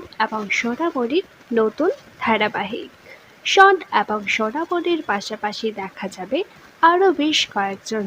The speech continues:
জনপ্রিয় অভিনেতা এবং অভিনেত্রীকে। এই মুহূর্তে শোনা যাচ্ছে ধারাবাহিকে একজন নন, দুজন নায়িকা থাকবেন।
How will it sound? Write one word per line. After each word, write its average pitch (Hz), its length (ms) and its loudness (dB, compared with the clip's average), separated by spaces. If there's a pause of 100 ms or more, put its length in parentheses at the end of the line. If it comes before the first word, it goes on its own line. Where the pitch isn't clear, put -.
(140)
জনপ্রিয় 330 540 -2 (200)
অভিনেতা 208 640 -2 (340)
এবং 190 220 0 (300)
অভিনেত্রীকে। 202 840 -2 (540)
এই 277 160 10
মুহূর্তে 359 560 6
শোনা 202 340 0
যাচ্ছে 202 380 -4 (420)
ধারাবাহিকে 359 800 2 (280)
একজন 254 320 -2 (360)
নন, 220 260 6 (460)
দুজন 311 400 8 (120)
নায়িকা 208 380 2 (260)
থাকবেন। 208 480 0